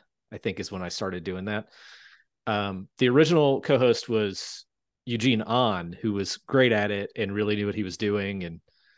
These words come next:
had some podcasting experience. And when Eugene decided he couldn't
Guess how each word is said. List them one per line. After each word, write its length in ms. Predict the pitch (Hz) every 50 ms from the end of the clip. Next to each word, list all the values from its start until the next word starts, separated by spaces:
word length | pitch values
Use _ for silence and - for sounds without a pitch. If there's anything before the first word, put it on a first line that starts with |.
| _ _ _ -
had 240 | - 127 110 101
some 180 | - - 107 101
podcasting 680 | - - 120 110 107 - - 113 107 101 - 110 95 92
experience. 920 | - - - - 123 117 117 110 101 95 90 90 82 - - - - - _ _ _ _ _ _ _ _ _ _ _ _ _ -
And 480 | 113 107 107 107 104 104 104 104 98 107
when 240 | 113 120 120 117
Eugene 360 | 113 113 107 104 120 139 147 147
decided 420 | 135 131 - 151 123 120 113 98
he 140 | 101 120 101
couldn't 320 | - - 135 107 117 -